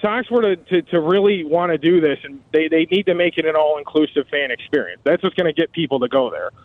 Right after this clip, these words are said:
Now, the first thing is, is obviously you get a better product, you're gonna have more people show up on the, you know, product on the field, people are gonna show up. But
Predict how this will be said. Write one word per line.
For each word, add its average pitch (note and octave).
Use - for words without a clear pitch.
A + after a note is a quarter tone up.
Now, D#3
the D3+
first G#3+
thing F#3+
is, E3
is D3+
obviously D#3
you C#3
get D#3+
a D#3+
better C#3+
product, C#3
you're B2
gonna B2+
have B2+
more B2
people A2+
show A#2+
up B2
on A2
the, A2
you C#3
know, A2
product C#3+
on C3+
the B2+
field, C3+
people B2
are A2+
gonna A2
show A2+
up. -
But F3